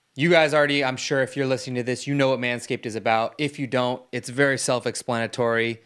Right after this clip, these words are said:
Manscaped is a one-stop shop for men's grooming products. You got your, your ball trimmers. So this is the lawnmower.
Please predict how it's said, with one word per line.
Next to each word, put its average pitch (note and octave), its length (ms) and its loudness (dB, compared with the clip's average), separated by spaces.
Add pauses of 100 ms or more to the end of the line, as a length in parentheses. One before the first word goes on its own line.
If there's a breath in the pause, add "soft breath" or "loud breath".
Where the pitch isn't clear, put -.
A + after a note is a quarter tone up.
(180 soft breath)
Manscaped C3 720 0
is A#2+ 480 0
a A2+ 100 -6
one-stop C3 600 -2
shop A#2+ 380 -4
for A#2+ 520 -4 (300)
men's D3 520 0
grooming C#3 840 -4
products. A#2+ 640 -2
You A#2+ 100 -6
got B2 160 2
your, A2+ 300 -4 (420 soft breath)
your A#2 440 2 (340)
ball D3 380 4
trimmers. A#2 520 -2
So A#2+ 100 -4
this B2 160 -2
is B2 80 -10
the B2+ 100 2
lawnmower. B2 800 0